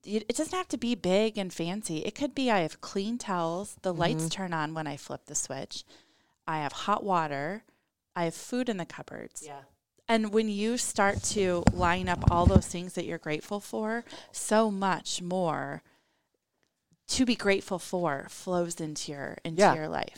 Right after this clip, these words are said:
Speaker 1: So.
Speaker 2: Absolutely. <laughs> I, well, and I, it's, it's hard to, I find it difficult sometimes, like, to just change the habits.
Speaker 1: Mm-hmm.
Speaker 2: It's just little stuff like that.
Speaker 1: Yeah.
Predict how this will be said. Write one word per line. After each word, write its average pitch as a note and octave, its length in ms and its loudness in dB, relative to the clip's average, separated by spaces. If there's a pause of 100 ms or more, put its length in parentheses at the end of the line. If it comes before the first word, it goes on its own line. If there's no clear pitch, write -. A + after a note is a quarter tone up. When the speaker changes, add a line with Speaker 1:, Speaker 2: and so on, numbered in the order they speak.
(160)
Speaker 1:
So. - 240 -8 (440)
Speaker 2:
Absolutely. D#3 540 0 (440)
<laughs> - 460 -16
I, G3+ 140 8 (100)
well, G#3 240 10
and A3 220 8
I, - 40 -14 (100)
it's, - 380 -2
it's F3+ 140 -2
hard G#3+ 360 4
to, E3+ 640 4
I F#3 140 8
find F#3+ 280 4
it D#3 120 -2
difficult E3 520 -2
sometimes, D3 960 -2 (220)
like, C#3 500 -6 (480)
to E3 140 0
just D3+ 340 0
change D3+ 340 0
the C3+ 100 -2
habits. C3+ 680 -2
Speaker 1:
Mm-hmm. E3 260 -8 (1080)
Speaker 2:
It's - 220 -4
just - 260 2
little D#3+ 200 0
stuff - 340 -2
like B2 180 -2
that. A#2 300 -2 (100)
Speaker 1:
Yeah. F3 240 -4